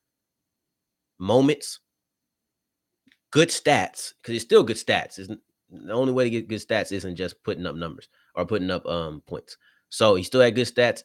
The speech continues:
and he had moments, and they led to victories. That's a Big South Player of the Week, and he was a big part of North Carolina A and T getting back on track with their two victories in a row.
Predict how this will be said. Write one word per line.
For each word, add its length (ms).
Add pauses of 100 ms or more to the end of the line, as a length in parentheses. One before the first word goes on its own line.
and 160
he 80
had 160
moments, 440
and 160
they 80
led 260
to 40
victories. 480 (340)
That's 200
a 40
Big 160
South 280
Player 240
of 100
the 60
Week, 260 (220)
and 100
he 80
was 120
a 60
big 240
part 260
of 380
North 200
Carolina 400
A 100
and 100
T 140
getting 340
back 280
on 240
track 400 (600)
with 260
their 140
two 240
victories 460
in 100
a 60
row. 240